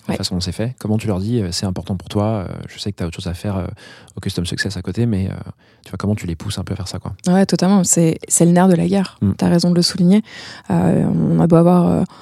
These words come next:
Speaker 2: b-, beaucoup de bonnes intentions, euh, comment les, c-, comment ils sont intéressés. On s'est beaucoup penché sur le, sur la question parce qu'il y a des choses qui fonctionnaient pas très bien dans ce rôle de C S rep, par exemple, pour
Speaker 1: Mm.
Speaker 2: prendre l'exemple du C S, hein, mais,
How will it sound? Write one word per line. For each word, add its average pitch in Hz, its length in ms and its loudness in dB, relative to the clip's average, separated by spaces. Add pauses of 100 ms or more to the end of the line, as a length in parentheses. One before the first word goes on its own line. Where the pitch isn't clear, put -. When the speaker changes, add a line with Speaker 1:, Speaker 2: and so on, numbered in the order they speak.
(200)
Speaker 2:
b-, 160 220 -2
beaucoup 180 400 4
de 180 40 4
bonnes 180 280 6
intentions, 175 640 4
euh, 160 200 6
comment 165 280 2
les, 160 460 2
c-, - 100 -2 (260)
comment 180 240 6
ils 180 80 6
sont - 220 0
intéressés. 180 640 4 (640)
On 185 60 2
s'est 180 140 6
beaucoup 202 240 6
penché 220 320 4
sur 202 160 2
le, 160 160 2
sur 160 160 -2
la 160 80 4
question 165 240 0
parce 202 120 0
qu'il - 120 -6
y - 20 -2
a - 20 -2
des - 60 0
choses 175 180 -2
qui - 140 -8
fonctionnaient 165 380 -2
pas 170 100 0
très 175 220 0
bien 175 120 4
dans 165 140 2
ce - 100 -2
rôle 175 140 2
de 165 100 2
C - 220 0
S 170 260 0
rep, 165 320 2
par - 140 -4
exemple, 165 320 -2
pour - 40 -20
Speaker 1:
Mm. - 80 0
Speaker 2:
prendre 175 120 0
l'exemple 165 260 -2
du - 120 -6
C - 160 0
S, 180 160 2
hein, 170 40 4
mais, 165 120 2